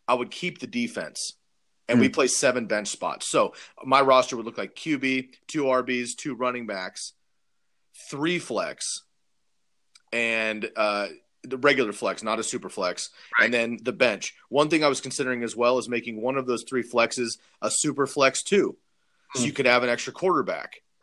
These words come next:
Speaker 2: Right, right.
Speaker 1: But then that all depends on your settings because, you know, if your quarterbacks are scoring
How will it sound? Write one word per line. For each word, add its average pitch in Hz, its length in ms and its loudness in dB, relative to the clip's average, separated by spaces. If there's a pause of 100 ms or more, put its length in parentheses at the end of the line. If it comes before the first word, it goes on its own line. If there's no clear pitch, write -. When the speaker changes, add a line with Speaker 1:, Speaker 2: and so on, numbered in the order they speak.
(320)
Speaker 2:
Right, 98 120 0
right. 107 120 8
Speaker 1:
But 123 220 4
then 127 220 4
that 120 180 2
all 127 120 4
depends 127 360 -4
on 127 100 -2
your 120 80 -6
settings 127 460 -2
because, 120 500 -2
you 117 80 -6
know, 113 80 -2
if 104 80 -6
your 110 80 -8
quarterbacks 123 580 0
are 113 60 -8
scoring 117 600 -4